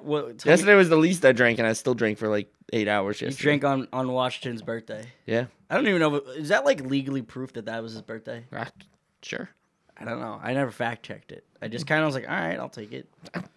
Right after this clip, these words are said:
Speaker 2: Yeah, me too. Not my
Speaker 1: Yeah.
Speaker 2: problem.
Speaker 1: Not my chair, not my problem.
Speaker 2: <laughs> I think it's, uh, actually the twenty-second.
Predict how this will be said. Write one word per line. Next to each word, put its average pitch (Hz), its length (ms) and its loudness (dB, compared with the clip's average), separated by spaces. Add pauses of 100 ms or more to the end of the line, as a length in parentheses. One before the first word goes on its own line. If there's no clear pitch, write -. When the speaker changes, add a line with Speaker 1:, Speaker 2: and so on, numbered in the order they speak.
(140)
Speaker 2:
Yeah, 170 100 -8
me 214 140 -2
too. 240 240 -2 (1500)
Not 139 120 -2
my 143 80 0
Speaker 1:
Yeah. 117 60 -2
Speaker 2:
problem. 113 200 -8 (540)
Speaker 1:
Not 131 140 -10
my 165 100 -4
chair, 165 220 -4
not 165 120 -6
my 160 120 -6
problem. 123 460 -12 (320)
Speaker 2:
<laughs> - 320 -14
I 156 60 -2 (840)
think 131 160 -6
it's, 123 220 -4
uh, 104 300 -2 (640)
actually 110 320 -8
the 95 140 -8
twenty-second. - 720 -18